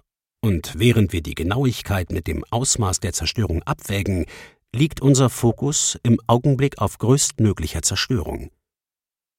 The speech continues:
In vorangegangenen Operationen waren die Häuser jüngerer Hamas-Mitglieder nicht als Bombenziele deklariert worden.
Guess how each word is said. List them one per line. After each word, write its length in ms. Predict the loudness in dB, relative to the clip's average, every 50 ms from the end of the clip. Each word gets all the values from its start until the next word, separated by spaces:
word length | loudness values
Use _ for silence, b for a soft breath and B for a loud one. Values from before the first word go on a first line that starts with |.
| _ _ _ _ _ _ _
In 140 | 4 4 4
vorangegangenen 800 | 6 4 4 6 6 6 6 6 6 6 8 10 10 10 10 8
Operationen 880 | 6 2 0 0 0 2 2 2 2 2 2 4 4 4 6 6 4 4
waren 320 | 2 2 4 4 2 4
die 160 | 2 2 2
Häuser 360 | 2 2 4 4 4 4 2 2
jüngerer 480 | 4 4 6 6 6 6 4 2 2
Hamas-Mitglieder 840 | 2 4 2 2 2 2 0 0 -2 -4 -4 -6 -6 -2 -2 0 2
nicht 400 | 2 2 2 0 -4 -10 -14 -16
als 220 | -4 -2 -2 -2
Bombenziele 680 | 0 2 2 2 2 0 -2 0 0 0 0 0 -4 -4
deklariert 560 | -6 -8 -6 -4 -4 -2 0 0 0 -2 -2
worden. 400 | -6 -8 -6 -6 -8 -10 -10 -12